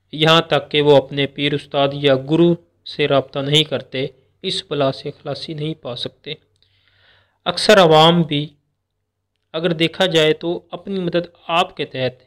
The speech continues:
विरद वज़ाइफ पढ़ना शुरू कर देती है, जो कि अस्सी परसेंट नुकसान का बायस बनता है। सिर्फ चंद लोग ही कामयाब हो पाते हैं,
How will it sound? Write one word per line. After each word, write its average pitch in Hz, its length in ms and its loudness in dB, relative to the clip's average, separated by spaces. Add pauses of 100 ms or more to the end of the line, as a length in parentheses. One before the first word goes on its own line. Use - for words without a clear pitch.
(120)
विरद 170 200 -4
वज़ाइफ 147 360 0 (120)
पढ़ना 151 280 -6
शुरू 151 260 -8
कर 156 220 -12
देती 131 360 -12
है, 135 200 -6 (580)
जो 160 180 0
कि 156 200 -4
अस्सी 170 320 -6
परसेंट 156 360 -12
नुकसान 170 440 -12
का 147 180 -8
बायस 127 280 -8
बनता 131 360 -16
है। 156 180 -20 (1000)
सिर्फ 185 360 0 (100)
चंद 180 260 -4
लोग 135 380 0 (260)
ही 165 220 0 (200)
कामयाब 139 500 0
हो 143 140 4
पाते 139 380 -4
हैं, 135 200 -4